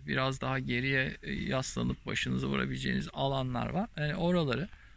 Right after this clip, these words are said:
halı veya benzeri bir şekilde, yani çok böyle kapsamlı bir şey olmak zorunda değil. Yani beklentim o değil.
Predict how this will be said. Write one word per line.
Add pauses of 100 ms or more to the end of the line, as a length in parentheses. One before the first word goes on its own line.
(140)
halı
veya
benzeri
bir
şekilde,
yani
çok
böyle
kapsamlı
bir
şey
olmak
zorunda
değil. (440)
Yani
beklentim
o
değil.